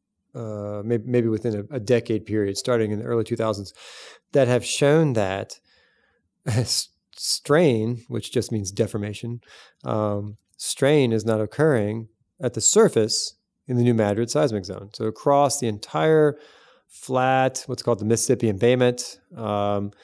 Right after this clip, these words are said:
there's that large, uh, floodplain, uh, just sediment-filled basin, uh, that occupies, uh, western Kentucky all the way across into Missouri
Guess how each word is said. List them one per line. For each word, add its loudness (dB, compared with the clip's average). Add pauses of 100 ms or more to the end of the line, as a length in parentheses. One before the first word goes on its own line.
(480)
there's -6
that -4
large, 0
uh, 0 (220)
floodplain, 0 (120)
uh, -2
just -8
sediment-filled 0
basin, 0 (420)
uh, -8
that -6
occupies, -2 (280)
uh, -6
western -4
Kentucky -4
all 0
the -6
way -4
across -6
into -12
Missouri -6